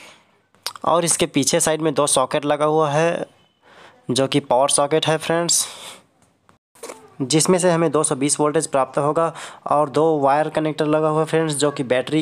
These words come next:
इनपुट के लिए है। इसको चलाने के लिए आप बारह वोल्ट का सोलर पैनल या बारह वोल्ट की बैटरी यूज़ कर सकते हो फ्रेंड्स।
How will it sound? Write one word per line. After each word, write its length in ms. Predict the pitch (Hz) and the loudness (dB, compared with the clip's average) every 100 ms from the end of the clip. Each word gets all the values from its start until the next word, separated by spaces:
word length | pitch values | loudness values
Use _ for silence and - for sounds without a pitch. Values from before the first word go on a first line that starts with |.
| - | -2
इनपुट 340 | 139 139 147 147 | -2 -2 -4 -4
के 120 | 160 | -2
लिए 180 | 165 160 | 0 0
है। 240 | 170 175 - _ _ _ - - | -2 -4 -10 _ _ _ -20 -4
इसको 220 | 160 208 | -2 0
चलाने 380 | 185 151 160 170 | 0 0 2 0
के 60 | 160 | 2
लिए 100 | 165 | 2
आप 100 | 143 | 2
बारह 220 | 127 156 | 0 2
वोल्ट 220 | 160 160 | 2 0
का 80 | 156 | 0
सोलर 360 | - 120 131 - | 0 2 2 2
पैनल 300 | 156 156 165 | 0 -2 2
या 120 | 156 | 0
बारह 220 | 117 117 | 2 2
वोल्ट 220 | 147 156 151 | 2 2 0
की 140 | 156 | 0
बैटरी 360 | 123 120 135 143 | 0 -2 0 0
यूज़ 280 | 123 135 - | 2 2 2
कर 120 | 131 | -2
सकते 300 | - 143 - | -2 -2 0
हो 100 | 151 | 0
फ्रेंड्स। 460 | 143 165 170 170 | 0 -2 0 0